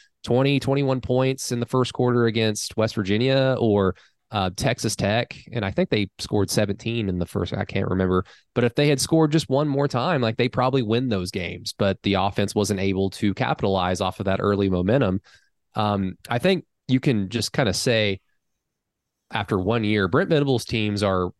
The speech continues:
prepared. Like, they, they start games off very well. The first halves went very well.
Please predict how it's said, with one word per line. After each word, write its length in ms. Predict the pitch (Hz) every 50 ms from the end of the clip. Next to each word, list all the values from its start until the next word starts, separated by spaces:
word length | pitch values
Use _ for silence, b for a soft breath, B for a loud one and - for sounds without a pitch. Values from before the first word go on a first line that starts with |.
| _ _ _
prepared. 680 | - - - - 113 120 101 85 85 85 87 90 104 -
Like, 200 | - 95 87 -
they, 140 | - 113 120
they 180 | - 123 123 123
start 340 | 113 - - 147 139 104 113
games 300 | 117 113 117 110 101 113
off 240 | 95 92 - -
very 240 | - 107 104 104 101
well. 240 | 101 101 98 95 95
The 80 | 92 -
first 280 | - 127 123 117 -
halves 300 | 127 113 110 107 - -
went 160 | - 104 101
very 240 | 104 107 101 98 92
well. 400 | 95 98 98 101 98 95 92 b